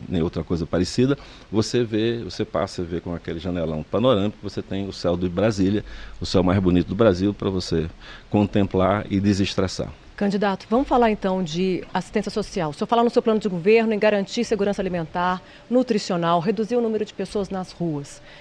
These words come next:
Speaker 2: Como o senhor faria isso? Você teria ideia de como começaria por onde? E
Speaker 1: Aí
Speaker 2: hoje a gente tem um problema das filas enormes nos cras.
Speaker 1: É, é, aí é prioridade, Rita, é prioridade de gestão.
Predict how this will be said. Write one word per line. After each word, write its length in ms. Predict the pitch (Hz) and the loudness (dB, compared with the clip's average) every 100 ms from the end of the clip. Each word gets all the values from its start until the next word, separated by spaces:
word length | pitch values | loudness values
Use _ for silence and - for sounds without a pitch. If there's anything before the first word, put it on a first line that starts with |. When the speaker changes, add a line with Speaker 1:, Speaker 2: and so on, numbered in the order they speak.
| - - - - | -20 -20 -20 -12
Speaker 2:
Como 200 | - 330 | -4 -2
o 20 | |
senhor 220 | 320 302 247 | -2 -4 -6
faria 460 | - 269 233 214 | 0 2 4 2
isso? 280 | 170 147 - | 0 -4 -10
Você 140 | - | -14
teria 220 | - 214 214 | -6 -2 0
ideia 260 | 185 214 | 2 2
de 100 | 196 | 2
como 300 | - 254 247 - | -2 -2 -2 -2
começaria 400 | 226 220 220 247 | -4 0 2 2
por 220 | 247 214 | 2 0
onde? 400 | 202 226 233 202 | 2 2 2 0
E 60 | 240 | 0
Speaker 1:
Aí 160 | - 226 | 6 6
Speaker 2:
hoje 180 | 269 | 6
a 40 | 262 | 4
gente 120 | 285 | 2
tem 100 | 262 | 0
um 40 | |
problema 320 | 262 208 233 262 | 2 2 2 0
das 180 | 247 | -2
filas 260 | - 254 269 | -2 -2 0
enormes 560 | 285 226 233 247 262 262 | 0 2 2 0 -4 -6
nos 140 | - | -8
cras. 560 | - 214 180 - 55 - | 0 2 2 0 0 0
Speaker 1:
É, 20 | |
é, 320 | - - 90 | -2 -2 4
aí 80 | 113 | 6
é 40 | |
prioridade, 720 | 107 107 98 92 85 82 80 | 6 6 6 6 6 6 4
Rita, 340 | 85 78 76 85 | 2 0 2 0
é 40 | |
prioridade 440 | - 101 90 92 92 | 2 2 4 4 4
de 80 | |
gestão. 400 | 95 85 - 73 | 0 0 -2 -4